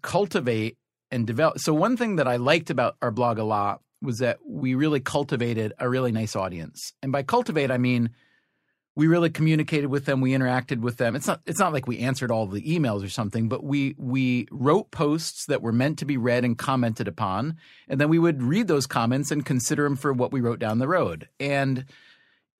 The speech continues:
so you get to know your community well, and it was a relatively small community when we started, then it grew. When, when we moved to the New York Times, however, so our blog was on the Times for, like, three or four years,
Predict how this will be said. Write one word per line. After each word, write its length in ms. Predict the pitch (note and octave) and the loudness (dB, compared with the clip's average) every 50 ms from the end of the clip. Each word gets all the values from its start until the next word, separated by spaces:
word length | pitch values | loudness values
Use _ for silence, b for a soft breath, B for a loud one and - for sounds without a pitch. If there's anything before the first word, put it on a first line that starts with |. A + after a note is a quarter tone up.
| _ _ | _ _
so 160 | - - - E3+ | -8 -2 0 2
you 160 | E3 D#3 D#3 | 2 2 2
get 220 | C3 G3 G#3 - | 2 2 0 0
to 100 | - G3+ | 0 -2
know 280 | E3 D#3 D#3+ E3 E3 F3 | 0 2 2 4 4 2
your 160 | E3+ D#3 C3+ | 2 0 -2
community 440 | - - C#3+ D#3 D#3 D3 C#3 B2+ C3 | -2 -2 -2 0 0 0 0 0 0
well, 460 | B2 D3 D#3+ D3 A#2 G#2+ G#2+ G#2+ - - | 2 2 2 2 2 2 2 0 -2 -2
and 80 | C#3+ | -4
it 80 | C3+ G2+ | -4 -2
was 120 | C#3+ A#2+ | -4 -4
a 80 | B2+ B2+ | -4 -2
relatively 600 | A#2 A#2+ C3+ C#3 D3 D#3+ D#3 - D#3 B2+ C3 A#2+ | 0 0 0 2 2 0 0 -2 -2 -2 -2 -2
small 300 | A2 - - B2+ B2+ C3 | -2 -2 -2 0 0 0
community 360 | B2+ B2+ B2+ B2+ B2 A#2 A#2 A2+ | -2 -2 -2 0 0 0 0 0
when 180 | A2+ A2 G#2+ | 0 0 -2
we 80 | G#2+ G#2+ | -2 -2
started, 260 | - - D#3 C#3+ B2 | -2 -2 0 0 0
then 120 | A#2 A2 | 0 -2
it 80 | A2 - | -4 -4
grew. 140 | C3 D#3 C#3+ | -2 -2 0
When, 240 | G2+ A2+ D3 F#3 A3 | 0 0 0 0 0
when 420 | A#3+ - F3 C#3 E3 G#3 B3+ C4 | 0 -2 0 2 2 4 4 4
we 80 | B3 A#3 | 2 2
moved 280 | G3+ F#3 F#3+ F#3+ E3 - | 2 2 0 0 -2 -2
to 60 | E3 | -4
the 80 | C#3 | -2
New 100 | C#3 C#3+ | 0 0
York 180 | C#3+ C3 A2 - | 0 0 -2 -2
Times, 400 | - D#3 D#3+ G3 G3+ G3 F3+ - | -4 -2 -2 0 0 0 -2 -2
however, 400 | C#3 F#2+ D#2+ D2 D2+ - E2+ F2 | -2 -2 -4 -4 -6 -8 -8 -6
so 100 | - C3 | -2 -2
our 100 | C3 A#2+ | 0 0
blog 200 | A2+ C#3 C#3 C#3 | 2 2 0 0
was 100 | C3+ B2+ | 0 0
on 100 | C3 B2+ | 0 0
the 80 | B2 A#2 | -2 -2
Times 400 | - - C3 C#3+ D3+ D3+ C3 - | -2 -2 0 0 0 0 -2 -2
for, 100 | - G#2+ | -4 -4
like, 160 | G#2 G2 - | -4 -4 -4
three 200 | - B2 B2+ A#2 | -6 -4 -2 -2
or 60 | A2+ | -2
four 260 | - - A2+ G#2 G2 | -4 -4 -4 -4 -2
years, 300 | G#2 C3 C#3 A#2 G2 - | -2 0 0 -2 -2 -4